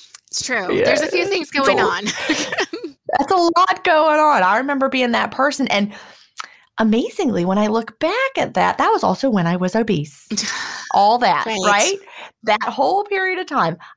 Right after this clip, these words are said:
Speaker 2: I, you know, was working on my doctorate.
Speaker 1: Mm-hmm.
Speaker 2: And I was also teaching full time. The boys were in the, you know, like, middle schoolish to early high school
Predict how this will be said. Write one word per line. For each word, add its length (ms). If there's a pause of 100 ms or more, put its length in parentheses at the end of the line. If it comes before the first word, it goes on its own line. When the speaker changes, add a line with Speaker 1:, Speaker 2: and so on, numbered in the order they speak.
(120)
Speaker 2:
I, 340
you 100
know, 60
was 120
working 280
on 80
my 80
doctorate. 720 (160)
Speaker 1:
Mm-hmm. 560
Speaker 2:
And 260
I 160
was 160
also 880
teaching 400
full 240
time. 800 (380)
The 80
boys 440
were 300 (320)
in 260
the, 220
you 80
know, 200
like, 200 (280)
middle 300
schoolish 1000
to 120
early 320
high 220
school 320